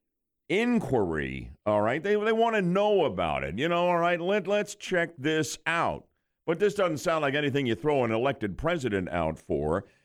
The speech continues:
So they're in for the inquiry, fifty-one to forty-four, but against throwing the president out of office, fifty-two to forty-four. And let's look at the Florida vote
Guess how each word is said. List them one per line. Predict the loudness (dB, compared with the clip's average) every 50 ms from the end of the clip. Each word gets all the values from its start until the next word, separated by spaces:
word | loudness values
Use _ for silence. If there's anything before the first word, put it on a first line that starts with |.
| _ _
So | _ 0 0 2
they're | 2 2 2 2
in | 2 2 0
for | 0 0 0 0
the | 2 2 2
inquiry, | 0 0 -2 0 0 0 2 2 2 0
fifty-one | 0 -2 -2 -2 0 0 -2 0 2 0 0 0 0
to | -2
forty-four, | -2 0 0 2 2 2 0 -2 0 0 2 4 4 2 2 0 0
but | 0 0 0 0
against | 0 -2 -2 -4 -4 -6 -2
throwing | -2 0 2 2 2 0 0
the | -2
president | -2 -2 -2 -2 -2 -2 -4 -2 -2 0
out | 0 0 0
of | 0 0
office, | 2 0 0 2 0 -2 -4 -2
fifty-two | -2 -4 -4 -2 -2 -4 -2 0 0 2 2
to | 2 0
forty-four. | -2 -2 -2 0 0 0 -2 -2 0 0 0 2 2 2 0 0 -2 -8 _ _ _ _ -4
And | -4 -2 0
let's | 0 -2 -2 -4 -4
look | -2 -2 0 0
at | 0 -2 0 -2
the | -6
Florida | -6 -6 -4 0 2 2 4 4 2 2 0
vote | 0 2 2 2 2 2 -2 -14